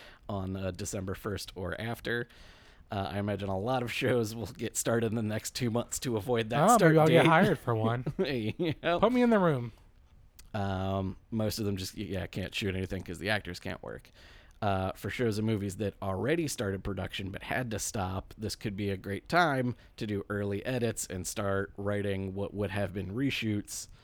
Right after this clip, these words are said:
Speaker 1: saving production time down the line.
Speaker 2: Beetlejuice, Beetlejuice.
Speaker 1: <laughs> Yep, depending on how much was actually already filmed or not.
Speaker 2: Sure.
Speaker 1: Um, yeah, so, uh, my guess is that, uh, A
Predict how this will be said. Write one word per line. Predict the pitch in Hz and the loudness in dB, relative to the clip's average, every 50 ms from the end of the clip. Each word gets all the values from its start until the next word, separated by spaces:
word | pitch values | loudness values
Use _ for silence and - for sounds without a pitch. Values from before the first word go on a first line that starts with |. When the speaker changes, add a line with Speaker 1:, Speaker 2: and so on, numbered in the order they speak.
| - - - - - - | -20 -20 -20 -20 -16 -8
Speaker 1:
saving | - - 113 104 98 101 101 | -4 0 0 0 0 -2 -4
production | - - 110 98 98 95 - 107 98 | -4 -4 -4 -4 -4 -4 -4 -6 -6
time | - 90 92 98 95 | -6 -6 -6 -6 -6
down | 98 87 87 80 | -6 -6 -6 -6
the | 73 80 | -8 -8
line. | 80 98 107 92 64 53 60 67 101 - - - - - - - - - - - - - - - - - - | -6 -4 -4 -4 -4 -6 -10 -12 -12 -12 -14 -18 -20 -20 -20 -20 -20 -20 -20 -20 -20 -20 -20 -20 -2 6 8
Speaker 2:
Beetlejuice, | 185 202 196 165 131 131 131 113 | 10 10 10 10 6 6 2 0
Beetlejuice. | - - 190 175 143 127 110 113 110 - - - - - - | 0 0 2 2 2 0 -2 -6 -10 -12 -14 -18 -20 -20 -16
Speaker 1:
<laughs> | - - 82 | -10 -6 -2
Yep, | - 123 110 82 135 123 - - - | 0 0 2 2 0 -2 -2 -4 -6
depending | - 104 - 113 101 98 98 | -6 -4 -2 -2 0 0 0
on | 101 98 98 | -2 -2 -2
how | 98 95 | -2 -2
much | 95 95 - - | -4 -6 -6 -6
was | 95 95 - | -8 -8 -8
actually | - 85 92 - - - 92 78 69 | -8 -8 -8 -8 -8 -8 -6 -6 -6
already | 78 78 71 71 71 | -6 -6 -6 -8 -8
filmed | - 87 78 65 62 | -8 -8 -8 -8 -8
or | 71 65 | -10 -10
not. | 69 71 64 - | -8 -8 -8 -8
Speaker 2:
Sure. | - - - - - - - - - - - - - - - - - | -10 -10 -12 -12 -14 -16 -20 -20 -20 -20 -20 -20 -20 -20 -18 -10 -6
Speaker 1:
Um, | 101 95 92 95 95 95 92 92 90 - - - - - - - - - - - - - - - - - - - - - - - - - 113 | -4 -2 -2 -2 -2 -2 -2 -4 -6 -8 -10 -16 -20 -20 -20 -20 -20 -20 -20 -20 -20 -20 -20 -20 -20 -20 -20 -20 -20 -20 -20 -20 -16 -10 -6
yeah, | 104 87 80 87 | -4 -4 -4 -4
so, | - - 104 107 | -6 -8 -6 -4
uh, | 104 104 104 104 101 | -2 0 0 0 0
my | 107 117 117 | 0 -2 -2
guess | 110 113 117 110 - 107 | 0 0 0 -2 -2 -4
is | 104 98 | -4 -2
that, | 110 107 101 | 0 0 0
uh, | 101 98 98 98 - | 0 0 0 -2 -2
A | - | -2